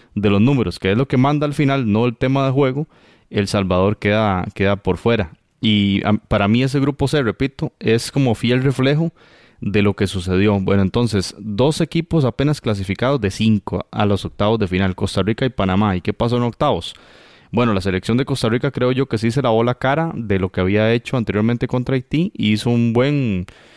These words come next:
un buen juego contra México, llevándolo a, hasta la serie de penales. Ahí, bueno,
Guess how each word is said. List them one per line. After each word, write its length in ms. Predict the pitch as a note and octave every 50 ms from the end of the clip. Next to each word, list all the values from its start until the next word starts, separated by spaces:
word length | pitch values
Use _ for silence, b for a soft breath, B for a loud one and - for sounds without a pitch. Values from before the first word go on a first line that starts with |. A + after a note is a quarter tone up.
| B B B B
un 220 | B G#2+ G#2+ A#2 A2+
buen 180 | B2 B2+ B2
juego 260 | A2+ B2 C3 B2 B2+
contra 280 | A#2 - A#2+ A#2+ - C#3
México, 440 | C3 B2+ C3+ C#3 D3 D3 - - D3
llevándolo 540 | A#2+ F#2+ F#2 F#2+ G2 G#2+ A2 A#2+ A#2 A2+ G2+
a, 220 | F#2 F2 E2+ - b b b b b b
hasta 340 | E2+ F#2 F#2 - - - F#2
la 140 | F2+ F2 -
serie 260 | - G2 G#2 A2+ A#2
de 80 | A#2+
penales. 720 | A#2 - B2+ B2 B2+ C3+ C#3 D#3+ E3+ - - - - - - -
Ahí, 400 | - F#2 F2+ F#2+ G#2 G#2+ G#2+ G#2
bueno, 420 | G2 G#2 G#2 G2+ F#2 F2 F2 F#2